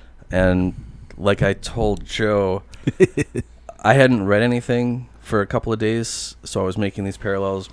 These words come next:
Speaker 1: you know, on my own 'cause I just wanted to sit with it for a little bit before getting any other kind of input.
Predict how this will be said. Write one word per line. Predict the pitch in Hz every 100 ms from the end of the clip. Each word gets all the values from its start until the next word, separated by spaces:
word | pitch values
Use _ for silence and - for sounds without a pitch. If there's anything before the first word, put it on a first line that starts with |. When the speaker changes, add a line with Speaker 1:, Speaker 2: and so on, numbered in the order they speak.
| -
Speaker 1:
you | 101
know, | 92
on | 92 92
my | 87
own | 90 92 104
'cause | -
I | 90
just | 90 -
wanted | 104 92
to | -
sit | - 98
with | 95 -
it | 92 - -
for | - - 92
a | 87
little | 90 90
bit | 92 85 -
before | 95 95 87 87
getting | 90 90 90 90 -
any | 95 92
other | 92 87
kind | - 92
of | 90
input. | 95 - 95